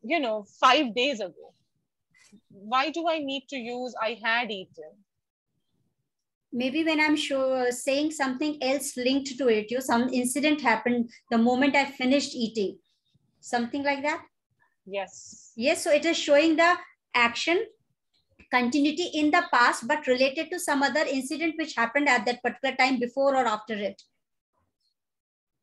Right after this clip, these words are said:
Speaker 1: True. So that is one important aspect that you will have to figure out, uh, in this element of tenses,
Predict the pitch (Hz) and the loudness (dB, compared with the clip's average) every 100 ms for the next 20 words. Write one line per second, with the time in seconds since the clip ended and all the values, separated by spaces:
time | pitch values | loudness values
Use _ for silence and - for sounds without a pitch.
0 | _ _ _ _ _ _ _ - 339 180 | _ _ _ _ _ _ _ 4 4 4
1 | - _ _ - 349 285 294 269 208 254 | -4 _ _ -2 6 8 10 8 6 6
2 | 330 359 330 208 233 254 220 233 233 226 | 6 6 4 6 8 8 6 0 4 4
3 | 226 254 247 202 208 - 254 220 226 - | 4 0 -2 0 -2 -2 -6 -4 -4 -6
4 | 214 214 226 220 214 - 226 214 175 208 | -6 -4 -2 -2 -2 -6 -10 -8 -4 2
5 | 208 202 202 - 190 180 180 - 190 185 | 2 2 -2 -8 -4 -2 -4 -6 -10 -6
6 | 185 - - _ _ _ 220 214 220 220 | -6 -6 -18 _ _ _ 2 4 4 4
7 | 208 196 - - - - 196 220 247 349 | 2 0 -2 -18 -20 -18 -4 2 2 2
8 | - 185 175 - | -2 -4 -4 -8